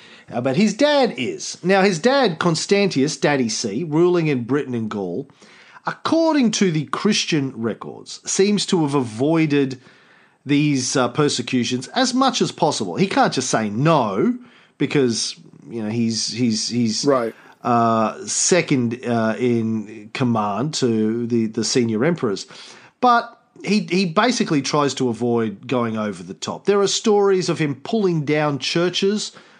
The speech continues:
Speaker 1: made of stone and wood, but then hiding the materials away and, and, and keeping them in good condition so they can be <laughs> used to rebuild it,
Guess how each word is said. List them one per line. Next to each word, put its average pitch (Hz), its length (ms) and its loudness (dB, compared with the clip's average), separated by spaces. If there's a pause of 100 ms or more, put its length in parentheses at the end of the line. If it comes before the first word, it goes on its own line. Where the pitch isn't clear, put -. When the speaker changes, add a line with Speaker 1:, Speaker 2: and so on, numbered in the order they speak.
Speaker 1:
made 156 220 2
of 135 100 0
stone 160 440 0
and 135 180 -4
wood, 196 400 2 (240)
but 165 160 -4
then 165 400 2 (280)
hiding 185 560 0
the 151 80 0
materials 139 800 0
away 147 800 0 (400)
and, 135 540 0
and, 135 260 -2
and 135 680 -6
keeping 220 340 2
them 143 160 2
in 131 120 0
good 139 200 -2
condition 143 540 0
so 160 100 -2
they 143 140 2
can 131 200 0
be 123 100 2
<laughs> - 20 2
used 135 400 0
to 131 80 0
rebuild 127 680 2
it, 107 140 -4